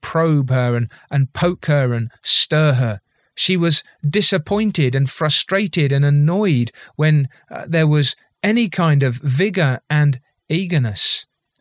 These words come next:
And sadly, even if it's not as direct and negative as that, we can be in situations where people basically tell us, "Slow down,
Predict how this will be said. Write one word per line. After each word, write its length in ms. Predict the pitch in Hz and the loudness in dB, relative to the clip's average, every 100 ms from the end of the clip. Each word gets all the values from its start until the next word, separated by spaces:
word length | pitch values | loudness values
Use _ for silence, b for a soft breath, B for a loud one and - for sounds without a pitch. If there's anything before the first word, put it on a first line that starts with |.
| _ - | _ -2
And 180 | 156 151 | 0 0
sadly, 760 | - - 196 208 143 113 175 - _ _ _ _ | -2 -2 -2 -4 -2 -2 -4 -6 _ _ _ _
even 260 | 175 196 156 | -2 0 2
if 120 | 147 | 0
it's 180 | 143 143 | -2 0
not 260 | 165 170 | 0 0
as 120 | 135 123 | -4 -4
direct 580 | 165 151 143 160 151 | -2 0 2 0 -2
and 160 | 143 131 | -2 0
negative 440 | 143 147 135 131 | 2 0 0 -2
as 160 | 120 117 | -2 -2
that, 280 | 156 139 - _ _ _ | -2 -2 -4 _ _ _
we 160 | 151 196 | -4 -4
can 220 | - 196 | -2 -4
be 380 | 160 214 175 139 - | -2 0 0 0 -2
in 160 | 170 | -2
situations 840 | 170 - 170 165 175 220 - 165 131 | 0 -2 -2 -2 -2 -2 -2 -2 0
where 140 | 139 | 0
people 400 | 139 180 190 185 | -2 -4 -4 -4
basically 480 | 147 175 196 196 196 | -2 -2 -4 -4 -6
tell 220 | 156 214 | -4 -2
us, 240 | 180 - - | -2 -2 -4
"Slow 420 | - - 139 175 | -6 -2 -2 -2
down, 400 | 175 185 185 135 | -2 -2 0 -2